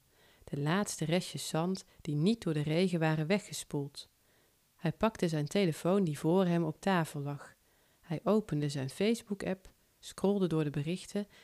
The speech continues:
en vond een foto van Anna. Met een stralende lach reed ze met Charlie op een kameel door de woestijn. "Sahara-tripje," had ze eronder gezet met een hartje erachter. Wel honderd mensen vonden het geweldig.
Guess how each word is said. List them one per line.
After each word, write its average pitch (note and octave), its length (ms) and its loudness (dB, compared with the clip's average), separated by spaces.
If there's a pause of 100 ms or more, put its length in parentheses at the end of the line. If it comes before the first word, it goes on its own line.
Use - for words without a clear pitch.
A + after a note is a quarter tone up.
en D3 140 -4
vond E3+ 280 0
een D3 120 -2
foto F3+ 380 0
van D#3+ 220 -2
Anna. D3+ 380 0 (640)
Met D#3 180 -4
een C3+ 100 -2
stralende F3+ 680 2
lach F3 440 0 (300)
reed G#3 320 2
ze - 100 -4
met C#3+ 160 -2
Charlie F#3+ 400 2
op D3+ 100 -6
een D3+ 80 -6
kameel D#3+ 380 2
door F3+ 120 2
de E3 100 2
woestijn. D#3 640 -2 (540)
"Sahara-tripje," E3 1200 0 (260)
had - 240 -2
ze D#3 120 0
eronder D#3 340 2
gezet D3 420 -2
met G3 160 0
een G#3+ 100 4
hartje D#3+ 360 0
erachter. C#3+ 600 -6 (480)
Wel B2+ 240 -6
honderd F#3 500 -2
mensen F3 400 -2
vonden E3 300 0
het E3 180 -2
geweldig. G3 1200 2